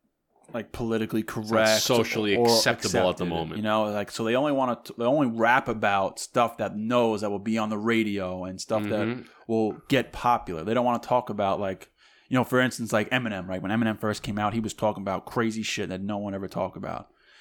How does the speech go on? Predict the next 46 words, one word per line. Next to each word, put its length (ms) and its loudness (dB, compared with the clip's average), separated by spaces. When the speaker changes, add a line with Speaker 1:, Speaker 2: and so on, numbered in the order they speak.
Speaker 1:
And 420 -4
it's 120 -6
ki-, 200 0
it 100 -4
kinda 200 2
goes 180 2
along 240 2
those 240 2
Speaker 2:
Yeah, 180 4
Speaker 1:
lines 100 -2
Speaker 2:
they're 100 4
Speaker 1:
of 60 0
being 60 -2
Speaker 2:
trying 240 2
to 40 0
fit 300 -2
the 80 -4
mold. 560 0
Speaker 1:
Yeah. 380 -2
Speaker 2:
Instead 260 0
of 100 -2
breaking 340 2
the 60 0
mold 240 0
and 60 -10
saying, 240 -8
"Fuck 360 -4
that, 300 2
I 60 -4
wanna 240 -6
do 460 -2
what 140 -4
I'm 200 4
gonna 140 0
do. 400 -2
I 100 -2
don't 160 -4
give 140 -4
a 40 -6
shit 220 -4
if 100 -6
you 80 -2
like 220 0
it 60 -6
or 60 -4
not." 320 -4